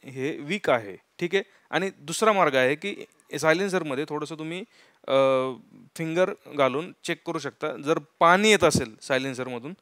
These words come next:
तर गाडीची इंजिन हेल्थ एकदम ओके आहे. पण जर काळी राख जर बाहेर येत असेल तिथून, तर तुम्ही समजू शकता की इंजिन हे हेल्दी नाही आहे.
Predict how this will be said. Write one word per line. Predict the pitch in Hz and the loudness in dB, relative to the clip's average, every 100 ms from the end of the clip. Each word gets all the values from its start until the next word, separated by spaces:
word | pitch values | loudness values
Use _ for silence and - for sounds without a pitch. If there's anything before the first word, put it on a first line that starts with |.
| _ _ _ - | _ _ _ -6
तर | |
गाडीची | 160 135 143 143 151 - 175 - _ | -4 4 4 4 0 -4 -8 -8 _
इंजिन | 143 139 139 160 | -8 -6 -4 -6
हेल्थ | 135 135 143 | -4 -6 -6
एकदम | - 117 123 165 233 _ _ _ | -10 -6 -4 -6 -8 _ _ _
ओके | - 156 - | -4 -2 2
आहे. | 160 110 98 _ _ _ | 2 2 -6 _ _ _
पण | 185 190 | -2 2
जर | 190 202 _ | 2 0 _
काळी | 175 180 190 | 6 8 8
राख | 185 | 6
जर | 180 185 | 4 0
बाहेर | 170 139 139 139 | 2 2 2 0
येत | 143 151 | -4 -4
असेल | - 143 156 147 | -4 -4 -6 -8
तिथून, | 143 147 214 - _ _ - | -10 -10 -12 -14 _ _ -12
तर | |
तुम्ही | 139 151 147 | -10 -10 -8
समजू | 139 143 147 | -10 -10 -10
शकता | 139 - 151 | -12 -8 -8
की | - 185 | -6 -10
इंजिन | - 135 131 143 | -8 -8 -8 -8
हे | 135 170 285 _ _ _ _ _ - | -6 -8 -8 _ _ _ _ _ -6
हेल्दी | 151 143 196 | -4 -4 -6
नाही | 202 165 123 | -4 -2 -2
आहे. | 101 | -6